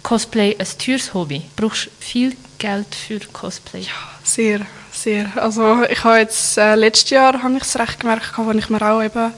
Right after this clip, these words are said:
Speaker 2: für Conventions Cosplay gekauft habe. Ich habe auch eins selber so ein bisschen zusammengestellt, also jetzt
Speaker 1: Mhm.
Speaker 2: nicht eben so ein spezifisches Cosplay gekauft, sondern wirklich so gedacht, ich lese mir mal alles selber zusammen und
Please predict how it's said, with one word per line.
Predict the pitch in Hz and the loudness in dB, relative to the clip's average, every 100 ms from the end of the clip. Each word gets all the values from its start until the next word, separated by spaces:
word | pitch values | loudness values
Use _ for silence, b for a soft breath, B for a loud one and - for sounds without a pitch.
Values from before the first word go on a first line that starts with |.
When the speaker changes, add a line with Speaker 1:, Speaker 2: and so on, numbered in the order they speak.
| B B B | B B B
Speaker 2:
für | - 226 | -6 -2
Conventions | 233 226 226 226 233 233 226 - - | 4 6 6 4 4 4 2 -2 -2
Cosplay | 233 220 233 220 | -4 -2 0 -2
gekauft | - 220 214 - | 0 0 0 -2
habe. | 214 214 220 214 | -2 2 4 2
Ich | 214 220 | 0 0
habe | 214 | 2
auch | 208 | 2
eins | 208 202 - | 2 0 0
selber | - 214 226 247 | 2 4 4 2
so | 247 | 0
ein | 247 | -2
bisschen | 247 | -4
zusammengestellt, | 240 240 247 - 233 233 | -2 0 0 0 0 -2
also | 220 247 | -2 0
jetzt | 214 226 | 2 2
Speaker 1:
Mhm. | |
Speaker 2:
nicht | 214 214 | 0 -4
eben | 214 | -6
so | 214 | -6
ein | 208 | -6
spezifisches | - 214 - 208 - - | -8 -10 -10 -6 -6 -6
Cosplay | - 214 - 220 214 | -8 -8 -6 -6 -6
gekauft, | 202 214 214 240 - B B B | -4 0 0 -2 -10 B B B
sondern | - 214 220 | 0 4 6
wirklich | 226 220 240 | 4 2 0
so | - | 0
gedacht, | 220 208 214 214 - | 2 2 2 -2 -8
ich | - - | -12 -4
lese | 226 220 | 0 4
mir | 233 | 6
mal | 214 | 6
alles | 214 208 - | 4 2 2
selber | 226 226 | 2 2
zusammen | 240 - 226 233 | 0 0 2 4
und | 226 | 4